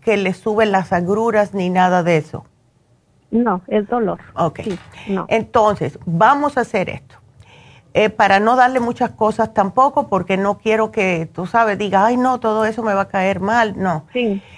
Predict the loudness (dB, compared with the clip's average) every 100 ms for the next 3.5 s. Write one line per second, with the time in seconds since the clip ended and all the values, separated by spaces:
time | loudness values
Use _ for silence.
0 | -20 -12 0 2 2 -2 -10 -6 -4 0
1 | 4 4 4 4 2 2 2 0 0 0
2 | 0 2 2 2 4 0 2 2 2 0
3 | 2 2 2 0 -4